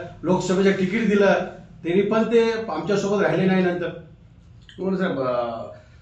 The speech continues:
Speaker 2: स्थानिक स्वराज्य संस्था निवडणूकमध्ये, अ, परभणी जिल्ह्यामध्ये सात नगरपालिका होते, भाजपने केवळ तीन ठिकाणी लढवले. देशातला सर्वात मोठा पक्ष मात्र जिल्ह्यामध्ये ते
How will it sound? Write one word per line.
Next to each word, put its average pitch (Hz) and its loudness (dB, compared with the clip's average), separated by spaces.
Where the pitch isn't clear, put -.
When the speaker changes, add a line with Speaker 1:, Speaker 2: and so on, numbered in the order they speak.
Speaker 2:
स्थानिक 190 2
स्वराज्य 175 0
संस्था 196 2
निवडणूकमध्ये, 190 4
अ, 143 -6
परभणी 170 -2
जिल्ह्यामध्ये 170 -2
सात - 0
नगरपालिका 170 0
होते, 147 -6
भाजपने 180 -4
केवळ 190 2
तीन 220 -2
ठिकाणी 185 0
लढवले. 175 2
देशातला 190 0
सर्वात 190 0
मोठा 196 4
पक्ष 208 0
मात्र 202 0
जिल्ह्यामध्ये 226 0
ते - -4